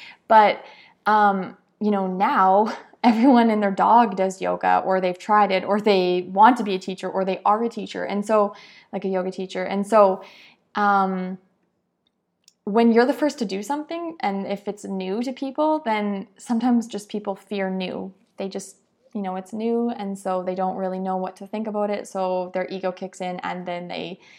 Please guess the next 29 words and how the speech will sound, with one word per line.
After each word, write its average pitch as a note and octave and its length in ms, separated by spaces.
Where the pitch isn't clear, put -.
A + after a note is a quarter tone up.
fear A3+ 320
it, G#3+ 200
and G3 140
then F3+ 140
they F3+ 100
judge G3 360
you. F#3+ 380
But, F#3 460
you G3+ 180
know, F#3+ 320
somebody A3 320
said G#3 180
this F#3+ 120
to - 80
me, F#3 100
"No F3+ 160
one A#3 100
else C4+ 220
is C4 100
paying B3+ 300
your B3 120
bills. F#3+ 460
No F#3+ 200
one G#3+ 100
else A3 220
is G#3+ 120
living G#3 220
your G#3+ 140
life. F3+ 360